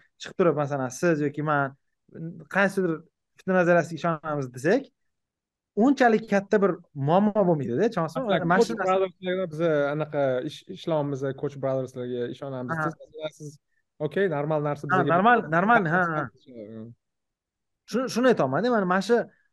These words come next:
Speaker 1: a, mana shu narsa menga qanaqadir anaqa tuyuladi.
Speaker 2: Qarang,
Speaker 1: A,
Speaker 2: e, s-, on the spot javob
Speaker 1: Ha.
Speaker 2: topish harakat. Siz aytgan, oldinroq aytgan narsa o'zi javob bermaysizmi bunga? Masalan, e, ko'pchilik bil-, ya'ni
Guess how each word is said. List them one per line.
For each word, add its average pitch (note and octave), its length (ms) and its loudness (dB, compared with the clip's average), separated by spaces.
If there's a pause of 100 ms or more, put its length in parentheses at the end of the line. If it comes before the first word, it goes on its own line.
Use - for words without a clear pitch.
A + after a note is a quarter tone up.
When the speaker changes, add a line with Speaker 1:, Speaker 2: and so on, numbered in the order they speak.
(160)
Speaker 1:
a, E3+ 120 2 (1040)
mana E3+ 600 -2
shu A3+ 120 -4
narsa A3 220 2
menga A3 180 0
qanaqadir G#3 340 2
anaqa F#3+ 220 0
tuyuladi. C3 420 0
Speaker 2:
Qarang, D4 340 4
Speaker 1:
A, F#3+ 200 0
Speaker 2:
e, G3+ 180 4
s-, - 120 -8 (600)
on A3 200 4
the A3+ 80 2
spot G3+ 380 2 (140)
javob F#3 280 4
Speaker 1:
Ha. D#3 60 2
Speaker 2:
topish F#3 280 0
harakat. E3+ 260 -12 (140)
Siz A#3+ 300 -4
aytgan, A#3 280 0
oldinroq G3+ 380 4
aytgan G#3 240 0
narsa G3+ 320 2
o'zi F3+ 280 4
javob F#3 180 2
bermaysizmi G#3 440 -2
bunga? C3+ 140 -4
Masalan, D3+ 420 -2 (520)
e, C#3+ 120 -4 (580)
ko'pchilik G3 600 -4
bil-, E3+ 240 -6
ya'ni F#3 320 2